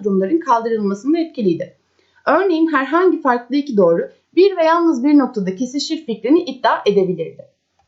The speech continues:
Desargues, hiperbolün merkezinden sonsuz uzaklıkta olan D M noktaları ile hiperbolün asimptotlarını onun teğetleri olarak kabul etmiştir. Aynı zamanda doğruları sonsuz yarıçaplı çemberin parçaları olarak ele almıştır.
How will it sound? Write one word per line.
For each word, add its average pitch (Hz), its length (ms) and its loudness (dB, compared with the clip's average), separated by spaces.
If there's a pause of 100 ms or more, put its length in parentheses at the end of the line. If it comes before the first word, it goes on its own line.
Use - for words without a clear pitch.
(200)
Desargues, 294 580 0 (360)
hiperbolün 302 540 2
merkezinden 226 640 0
sonsuz 285 480 -2
uzaklıkta 277 540 -2
olan 196 320 2
D 196 140 0
M 277 140 4
noktaları 247 480 0
ile 196 360 -2 (540)
hiperbolün 302 560 2
asimptotlarını 214 880 0 (340)
onun 349 260 4
teğetleri 294 480 0
olarak 269 380 2
kabul 233 240 2
etmiştir. 180 540 -4 (500)
Aynı 392 260 2
zamanda 269 500 2
doğruları 262 600 2
sonsuz 302 520 -2
yarıçaplı 311 500 0
çemberin 208 400 2
parçaları 254 580 0
olarak 226 360 0
ele 226 160 2
almıştır. 175 540 -4